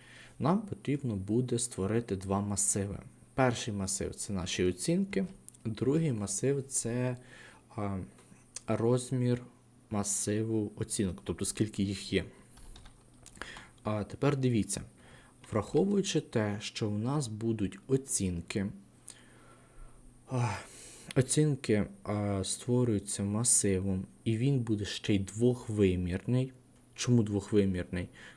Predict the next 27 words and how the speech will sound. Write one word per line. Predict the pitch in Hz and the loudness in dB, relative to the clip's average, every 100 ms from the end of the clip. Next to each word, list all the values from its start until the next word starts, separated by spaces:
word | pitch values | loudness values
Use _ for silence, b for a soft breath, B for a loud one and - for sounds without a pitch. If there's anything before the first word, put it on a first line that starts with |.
| - | -4
Бо | 107 | -2
спочатку | 101 - - 127 120 - 101 | -2 -6 0 0 0 -4 -8
йде | 104 107 101 | -2 0 0
в | 95 | 0
нас, | 95 95 - B B B | 0 -2 -6 B B B
а, | - 104 101 | 0 2 4
розуміння, | 107 98 110 107 104 98 98 87 - - | 2 4 2 4 4 4 2 0 -6 -8
до | 107 107 | 6 8
якого | 101 101 - 120 101 92 | 8 4 4 4 4 0
предмету, | - - 98 98 92 90 87 - - 156 196 - - - - - | 0 0 2 4 2 4 2 -4 2 2 2 -6 -20 -20 -20 0
а | 101 | 0
потім | - - 120 170 196 | 0 0 0 2 2
вже | 147 110 | 2 2
кількість | - - 113 139 131 - | 0 0 0 0 -2 0
цих | 101 - | -2 2
оцінок. | 110 - - 123 104 82 - - - - | 0 2 8 8 8 4 -4 -18 -20 -2
Тобто | - 98 104 | -2 2 2
у | |
нас | 104 104 - | 2 2 0
має | 95 92 | 0 0
бути | 95 101 - | -2 -4 -2
умовно | 92 98 95 92 90 | -2 0 0 0 0
як | 87 - | -2 0
рядок | 101 117 156 202 202 - - - _ | 0 2 2 0 -2 -16 -20 -20 _
і | - 139 | -4 -4
стовпець. | - 98 - 85 - - B B B B B B B - - | -2 -2 0 -4 -4 -16 B B B B B B B -20 -12
А, | - 113 104 | -4 -2 -2